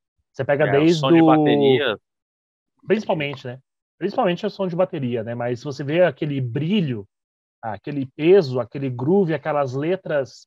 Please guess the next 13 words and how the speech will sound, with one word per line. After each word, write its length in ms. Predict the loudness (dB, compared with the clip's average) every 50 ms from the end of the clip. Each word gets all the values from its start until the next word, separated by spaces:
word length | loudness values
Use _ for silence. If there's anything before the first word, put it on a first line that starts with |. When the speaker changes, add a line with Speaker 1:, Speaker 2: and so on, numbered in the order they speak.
| _ -10
Speaker 1:
é, 280 | -6 -6 -4 -4 -6 -8
que 120 | _ -18 -16
se 160 | -12 -10 -10
encaixam 440 | -8 -4 -2 0 0 -2 -2 -6 -8
mais 200 | -8 -8 -8 -8
na 80 | -6
melodia, 480 | -4 -2 -2 -2 -2 -2 -2 -2 -2 -2
não 80 | -2 -2
é 40 |
aquela 220 | -2 -2 -2 -4 -4
coisa 300 | -4 -4 -6 -4 -6 -8
falada, 600 | _ _ -4 -2 0 0 0 0 -2 -4 -6 -8
né? 200 | -8 -10 -12